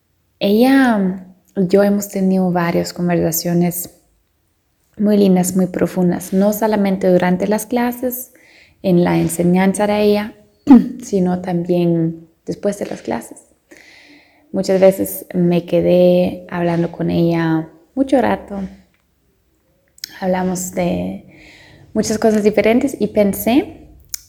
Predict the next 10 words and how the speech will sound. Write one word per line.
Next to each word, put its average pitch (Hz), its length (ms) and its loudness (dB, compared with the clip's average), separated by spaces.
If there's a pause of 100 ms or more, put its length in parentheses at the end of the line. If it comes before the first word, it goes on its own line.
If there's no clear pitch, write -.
(640)
que, 190 920 2 (1600)
eh, 185 280 2
quiero 254 200 4
mostrarles 254 1000 2
nuestros 180 760 0 (100)
diálogos, 190 840 0 (220)
más 196 420 -2
de 262 120 -2
todo 254 540 -2
porque 196 840 -4